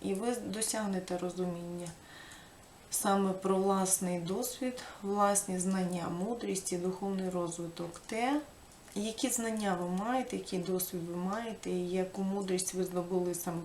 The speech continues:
по відношенню до людей, вашого оточення і тих уроків, які ви проходили, і тих ситуацій і обставин,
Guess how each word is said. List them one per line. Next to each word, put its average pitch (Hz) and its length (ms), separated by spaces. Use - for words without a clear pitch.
по 180 60
відношенню 180 680
до 185 220
людей, 175 520
вашого 180 440
оточення 185 680
і 180 40
тих 190 300
уроків, 175 360
які 170 240
ви 165 120
проходили, 180 680
і 180 40
тих 190 240
ситуацій 196 640
і 180 40
обставин, 240 500